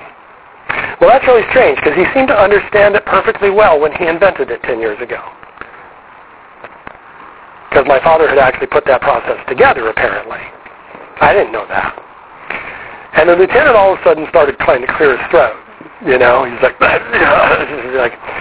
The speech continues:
and then, of course, the brigadier general starts tearing into the lieutenant and explaining the usefulness of experience and perhaps you should start listening and things like that. All the time, my father's standing at attention.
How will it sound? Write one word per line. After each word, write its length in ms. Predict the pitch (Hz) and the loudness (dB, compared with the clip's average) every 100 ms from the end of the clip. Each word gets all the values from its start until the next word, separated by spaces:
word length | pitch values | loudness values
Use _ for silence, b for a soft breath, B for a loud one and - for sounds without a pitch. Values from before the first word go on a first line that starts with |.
| B B B | B B B
and 140 | 151 | 2
then, 380 | 165 160 151 143 - 180 - - - | 4 2 0 -6 -12 -14 -14 -20 -10
of 80 | - | -2
course, 240 | 143 127 - - 196 - - - - 214 165 | 0 0 -6 -20 -20 -20 -20 -20 -18 -8 -2
the 80 | |
brigadier 380 | 135 143 135 127 | 2 2 2 2
general 360 | 127 190 147 147 | 4 4 4 2
starts 240 | 143 127 - | 0 0 0
tearing 260 | 143 131 123 | 0 2 0
into 160 | 117 | -2
the 100 | 113 | -2
lieutenant 580 | 117 123 - 165 110 123 - - B B | -2 0 0 0 -2 -8 -12 -16 B B
and 100 | 147 | 0
explaining 680 | 135 - 156 143 131 127 123 - 131 | 0 2 2 2 2 0 -4 -8 -4
the 320 | 127 123 120 | -2 -2 -4
usefulness 480 | 143 170 - 139 131 - | -2 0 2 2 2 0
of 80 | 127 | -6
experience 560 | 123 - 127 120 120 - | -2 2 2 2 -2 -4
and 200 | 123 120 | -8 -6
perhaps 400 | - 135 123 120 | 0 2 2 -2
you 80 | 151 - | -4 -4
should 100 | 143 - | -4 -4
start 160 | 117 | 0
listening 480 | 143 - 135 113 113 | 0 0 -4 -6 -6
and 100 | 120 - B B B | -10 -12 B B B
things 200 | 123 113 | -2 0
like 180 | 117 113 | 0 2
that. 280 | 214 160 127 - B B B | 2 2 0 -6 B B B
All 200 | - 208 | 2 2
the 80 | 320 | 2
time, 260 | 285 320 190 | 0 2 2
my 180 | 170 | 0
father's 300 | - - 220 | 2 0 0
standing 280 | - 170 165 | 0 2 2
at 80 | 139 | 0
attention. 360 | 135 160 127 | 0 -2 -2